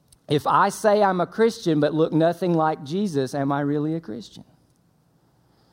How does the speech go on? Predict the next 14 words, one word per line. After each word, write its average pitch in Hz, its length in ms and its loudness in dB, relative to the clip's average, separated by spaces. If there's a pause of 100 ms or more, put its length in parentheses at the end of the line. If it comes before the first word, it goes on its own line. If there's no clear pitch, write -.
(580)
'Cause 120 200 -2
Romans 175 360 2
eight 185 200 2
twenty-nine 180 440 0
says 160 280 0
it 160 100 -4
this 214 240 2
way, 123 160 0
"God 180 280 2
knew 202 160 0
his 180 180 0
people 175 340 -2
in 147 140 0
advance, 131 640 -6